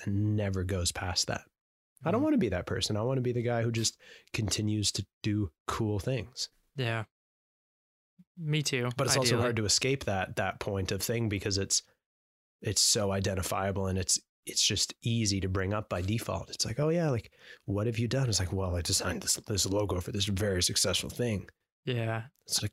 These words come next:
Speaker 1: thousands of people listen to it on a daily basis. And then they're like, "Oh, so is that because of what you did?" And it was like, "Well, not really.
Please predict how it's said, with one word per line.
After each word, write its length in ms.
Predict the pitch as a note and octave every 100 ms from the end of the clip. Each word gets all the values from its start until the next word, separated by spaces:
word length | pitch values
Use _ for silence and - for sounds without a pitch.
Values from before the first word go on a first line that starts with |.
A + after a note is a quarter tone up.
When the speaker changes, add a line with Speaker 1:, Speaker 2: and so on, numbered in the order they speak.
| -
Speaker 1:
thousands 460 | B2+ G2+ G2 G2 F2+
of 80 |
people 240 | F2+ G#2 G2
listen 260 | F#2 G#2
to 160 | F#2+ G2
it 60 | F#2
on 340 | F2 F2 F2+
a 20 |
daily 320 | F#2 G2 E2+
basis. 500 | D#2+ A2 B2 - F2+
And 140 | F#2 D#2+
then 220 | D#2+ D#2+ _ _ _ _ _
they're 120 | - F#2+
like, 140 | F2
"Oh, 320 | G2+ B2+ - -
so 380 | - - D#2 C2+ _ _ _ _ _ _ -
is 160 | G#2
that 200 | F2+ F2
because 280 | G#2+ F#2+ G2
of 120 | F#2
what 120 | G2+
you 160 | G#2+ A#2
did?" 140 | D3
And 80 | D#3
it 60 | G#2+
was 100 | A2
like, 120 | G#2
"Well, 260 | A#2+ B2 -
not 440 | A#2+ B2+ A#2 A2 A#2
really. 560 | A#2 C#3 G2+ G#2 G#2